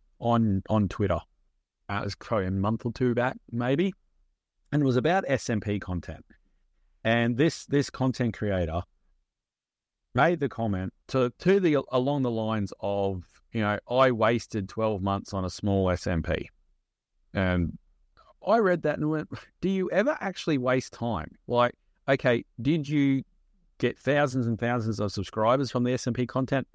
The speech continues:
Probably not. But did you get to create a community? Did you get to meet friends? Did you get to make connections with other content creators?" I don't ever see it as a waste.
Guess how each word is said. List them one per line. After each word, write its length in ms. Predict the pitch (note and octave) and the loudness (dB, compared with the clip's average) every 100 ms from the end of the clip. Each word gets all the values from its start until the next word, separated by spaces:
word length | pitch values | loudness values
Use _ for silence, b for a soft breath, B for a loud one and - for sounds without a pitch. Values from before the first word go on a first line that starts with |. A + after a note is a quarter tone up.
| _ _ _ _ - | _ _ _ _ -4
Probably 340 | G#2 F#2+ F2 | -2 0 -2
not. 260 | E2+ D#2 - _ _ _ _ _ | -2 -4 -8 _ _ _ _ _
But 240 | G#2 G2 - F#2+ | 4 4 0 -2
did 200 | A#2 A2 | 0 2
you 120 | B2 | 2
get 160 | A#2 D3 | 0 -2
to 100 | A2+ | -6
create 300 | - A#2 G#2+ | -2 0 0
a 40 | |
community? 580 | - F2+ F#2 A#2 C3+ B2 _ _ _ | -2 -2 0 0 0 -2 _ _ _
Did 160 | A2 A#2 | 0 2
you 120 | A#2+ | 2
get 200 | A2 A#2 | 2 0
to 100 | - | 0
meet 300 | G2+ G2 F#2+ | 0 0 -2
friends? 640 | - F#2+ G#2+ D3 D3 - - | -6 -2 0 0 -2 -6 -4
Did 160 | A2 | 0
you 120 | G#2+ G#2 | 2 2
get 200 | A#2 - | 0 -2
to 420 | G#2+ G#2 G2 F#2+ - _ _ _ _ - | 0 2 2 0 -6 _ _ _ _ -2
make 260 | A2 A#2 | 0 0
connections 640 | - G2 A2 - B2+ A#2+ G#2 | -2 0 0 0 -2 0 -2
with 120 | - | 0
other 180 | G#2 C3 | 0 0
content 440 | - C3 C3 C3+ | 0 -4 -2 -4
creators?" 560 | - A#2 C3+ F#3 G3+ - _ _ _ _ _ _ _ _ _ _ _ _ _ _ _ _ _ _ - | -2 0 2 2 -2 -8 _ _ _ _ _ _ _ _ _ _ _ _ _ _ _ _ _ _ -2
I 120 | G3 | 2
don't 120 | D#4+ | 2
ever 140 | G#3+ C#3+ | 2 0
see 220 | - D3+ | 0 0
it 80 | A#2+ | 0
as 80 | G#2 | -2
a 60 | |
waste. 480 | G2 C3 - - | 0 -2 -4 -14